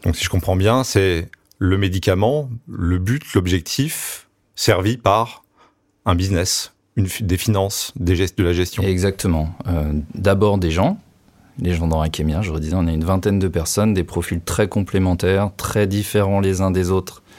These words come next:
Speaker 2: qui vont, euh, bon, plutôt techniques, mais pas exclusivement, qui vont, euh, du, de l'intelligence artificielle jusqu'à la physique théorique en passant par la chimie médicinale. Et c'est donc d'abord des gens et ensuite des financements au service de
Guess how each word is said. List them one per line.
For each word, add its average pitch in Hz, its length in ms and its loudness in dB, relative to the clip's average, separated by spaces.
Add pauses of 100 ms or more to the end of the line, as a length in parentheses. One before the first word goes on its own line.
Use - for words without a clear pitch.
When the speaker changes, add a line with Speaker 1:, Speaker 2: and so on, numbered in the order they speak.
(540)
Speaker 2:
qui 92 160 -2
vont, 90 420 2
euh, 78 480 -2 (360)
bon, 80 140 0
plutôt 104 400 -2
techniques, - 560 -2
mais 92 140 2
pas 90 120 0
exclusivement, 87 640 0
qui 95 160 -4
vont, 95 300 0
euh, 78 180 0
du, 78 560 -4
de 80 60 -2
l'intelligence 92 580 0
artificielle 92 800 -2
jusqu'à 87 460 -2
la 82 100 0
physique 92 380 -4
théorique 95 500 -2
en 85 80 0
passant 87 340 -2
par 82 160 -4
la 80 120 -2
chimie 92 300 -2
médicinale. 90 600 0 (680)
Et 87 100 -2
c'est 78 760 0 (840)
donc 95 180 2
d'abord 101 320 4
des 90 140 2
gens 123 340 2
et 92 140 2
ensuite 120 420 -2
des 139 220 -2
financements 123 1040 2
au 131 140 4
service 110 600 0
de 95 320 2